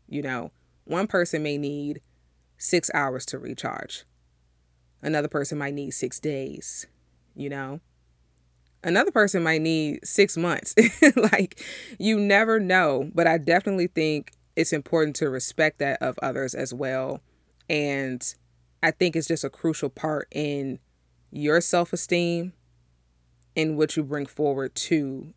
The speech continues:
those interactions and your next engagement and things like that. Just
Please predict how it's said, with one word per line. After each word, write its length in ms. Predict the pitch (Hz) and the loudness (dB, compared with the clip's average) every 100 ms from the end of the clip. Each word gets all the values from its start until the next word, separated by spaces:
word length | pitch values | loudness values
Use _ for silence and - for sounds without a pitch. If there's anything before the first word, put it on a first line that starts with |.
| _ | _
those 300 | 143 143 127 | -4 -2 -2
interactions 680 | - 139 131 123 - 135 117 - | -6 -4 -4 -4 -6 -8 -8 -6
and 320 | 135 127 123 | -6 -6 -6
your 100 | 135 | -6
next 300 | 131 131 - | -6 -8 -6
engagement 720 | 127 123 127 123 - 123 - | -6 -6 -6 -6 -8 -10 -10
and 160 | - 131 | -12 -8
things 240 | 139 143 | -8 -8
like 180 | - 131 | -10 -6
that. 220 | 123 - | -6 -6
Just 260 | - 175 - | -2 -4 -4